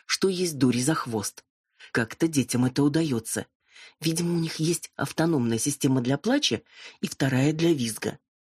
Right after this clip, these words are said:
Вот когда двадцать детей дружно этим занимаются, нервы начинают сдавать у кого угодно.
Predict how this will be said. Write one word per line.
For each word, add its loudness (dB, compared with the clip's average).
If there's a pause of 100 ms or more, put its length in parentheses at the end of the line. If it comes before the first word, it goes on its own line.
Вот -2
когда 0
двадцать -2
детей 0
дружно 0
этим 0
занимаются, 2 (480)
нервы 2
начинают 0
сдавать 0
у 0
кого -2
угодно. 0